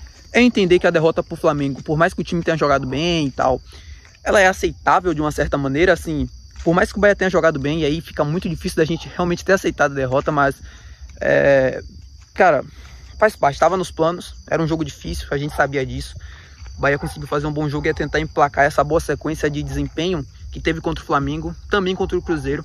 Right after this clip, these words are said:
pra que a gente consiga um bom resultado aqui na Fonte Nova e consiga se manter, né, nas primeiras posições. Difícil. Com esse cenário aqui, eu vou encerrando o vídeo pra vocês hoje.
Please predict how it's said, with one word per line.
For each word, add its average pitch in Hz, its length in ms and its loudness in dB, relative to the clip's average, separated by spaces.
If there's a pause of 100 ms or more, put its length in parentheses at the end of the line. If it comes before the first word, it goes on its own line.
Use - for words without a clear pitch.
(120)
pra 156 120 -6
que 160 60 -2
a 147 40 -2
gente 156 160 -6
consiga 160 360 -6
um 156 40 -4
bom 156 120 0
resultado 151 400 0
aqui 143 160 -6
na 139 80 -4
Fonte 139 260 -8
Nova 147 340 0 (460)
e 165 60 -4
consiga 190 400 0
se - 120 -8
manter, 156 320 -4
né, 175 180 -4 (140)
nas 151 200 -4
primeiras 160 280 -4
posições. 147 600 -10 (360)
Difícil. 180 440 -6 (180)
Com 165 80 -2
esse 180 160 -4
cenário 165 400 0
aqui, - 240 -6 (560)
eu 165 140 -2
vou 156 100 -6
encerrando 165 400 -2
o - 20 -4
vídeo 156 220 -6
pra 156 140 -2
vocês 147 360 -6
hoje. 214 300 2